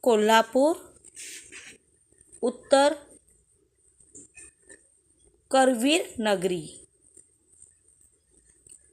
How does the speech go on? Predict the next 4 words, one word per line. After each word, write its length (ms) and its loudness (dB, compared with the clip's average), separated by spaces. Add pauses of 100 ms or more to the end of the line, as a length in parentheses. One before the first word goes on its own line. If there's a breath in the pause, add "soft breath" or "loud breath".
(120)
दोन, 380 2 (680)
सुधीर 580 -2
फडके. 920 0 (1160)
उत्तर, 480 0